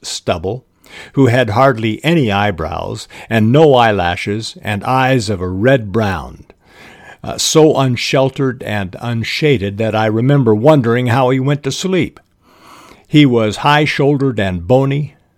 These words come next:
dressed in decent black, with a white wisp of a neckcloth buttoned up to the throat, and had a long, lank, skeleton hand which particularly attracted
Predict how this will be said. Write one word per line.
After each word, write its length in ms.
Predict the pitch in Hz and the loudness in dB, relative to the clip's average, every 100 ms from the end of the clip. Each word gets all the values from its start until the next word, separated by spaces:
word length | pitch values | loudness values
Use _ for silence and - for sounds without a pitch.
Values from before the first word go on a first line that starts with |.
| - | -12
dressed 440 | 98 127 123 - | -2 0 0 -4
in 220 | 110 95 87 | -4 -4 0
decent 480 | 147 165 113 71 | 0 0 -2 -10
black, 500 | - 80 95 - - _ | -8 -6 -4 -8 -18 _
with 300 | 101 101 - 104 | -6 -6 -6 -10
a 100 | 98 | -8
white 400 | 95 123 131 - | 0 0 -2 -8
wisp 500 | 95 127 - - - | -4 -2 -2 -10 -8
of 140 | 101 | -6
a 60 | 98 | -4
neckcloth 720 | 104 120 _ - 87 101 - - - - | -4 -4 _ -6 -4 -4 -6 -20 -18 -6
buttoned 420 | 92 120 110 95 | -2 -2 -4 -6
up 160 | 90 - | -6 -8
to 120 | 98 | -8
the 140 | 92 | -8
throat, 440 | - 123 95 104 - - - - | -10 -4 -4 -4 -10 -20 -18 -4
and 140 | 110 | -2
had 200 | 107 117 | 0 0
a 60 | 95 | 0
long, 580 | 104 120 127 123 123 110 | 2 2 2 0 -2 -8
lank, 600 | - 95 120 123 120 - _ | -12 -4 0 0 -2 -8 _
skeleton 800 | - - - 127 123 117 120 98 | -10 -10 -2 -2 0 -4 -4 -4
hand 520 | 101 110 90 90 101 | -2 -4 -4 -6 -4
which 320 | 110 110 - | -4 -4 -6
particularly 920 | 120 107 - 160 - 131 107 101 107 | -6 -6 -4 -4 -4 -6 -4 -6 -8
attracted 800 | - 104 - 123 110 - 92 90 | -8 -10 -4 -2 -2 -4 -8 -8